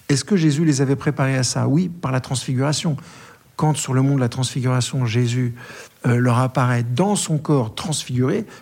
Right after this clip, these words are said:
le message, c'est de leur dire : « Attention, je vais mourir, mais je vais ressusciter. Il faudra vous rappeler de ce que vous avez vécu, parce que la réalité, c'est ça. »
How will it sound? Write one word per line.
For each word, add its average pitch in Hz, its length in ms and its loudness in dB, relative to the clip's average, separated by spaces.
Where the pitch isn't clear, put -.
le 135 100 0
message, 117 420 0
c'est 120 120 -4
de 113 80 -2
leur 113 140 -4
dire : « 196 220 2
Attention, 156 480 0
je 120 160 0
vais 123 160 2
mourir, 135 500 2
mais 135 300 2
je 123 120 2
vais 120 140 2
ressusciter. 123 760 -4
Il - 40 0
faudra 123 240 0
vous 113 160 -2
rappeler 156 400 0
de 135 80 -6
ce - 60 -10
que - 100 -8
vous 120 160 -2
avez 120 160 0
vécu, 113 380 -4
parce 135 200 -2
que - 80 -4
la 123 140 0
réalité, 120 420 -2
c'est 196 160 -4
ça. » 175 340 -4